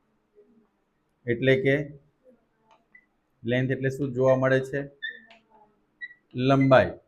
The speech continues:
પછી બ્રેથ એટલે કે પહોળાઈ જોવા મળે છે? નથી જોવા મળતું. એટલે એને આપણે વન ડી,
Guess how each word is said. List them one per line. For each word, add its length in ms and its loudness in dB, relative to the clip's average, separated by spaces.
પછી 200 0
બ્રેથ 600 2
એટલે 220 -6
કે 120 2
પહોળાઈ 440 6
જોવા 240 4
મળે 280 4
છે? 200 -6
નથી 100 -4
જોવા 260 0
મળતું. 340 -8
એટલે 260 -4
એને 160 2
આપણે 200 0
વન 440 2
ડી, 300 -2